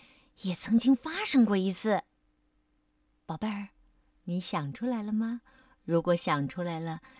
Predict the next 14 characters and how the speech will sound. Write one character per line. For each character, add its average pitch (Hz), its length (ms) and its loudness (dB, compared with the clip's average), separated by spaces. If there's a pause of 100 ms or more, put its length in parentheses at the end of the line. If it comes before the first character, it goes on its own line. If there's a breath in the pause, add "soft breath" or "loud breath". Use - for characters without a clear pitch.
(120 soft breath)
别 180 140 0
忘 180 160 -2
了 175 80 -2
在 185 140 -2
微 214 140 2
信 208 260 2
上 190 300 -4 (340 loud breath)
告 285 240 4
诉 240 160 4
小 185 200 0
雪 196 140 0
老 170 160 0
师 185 200 0
哦。 208 260 0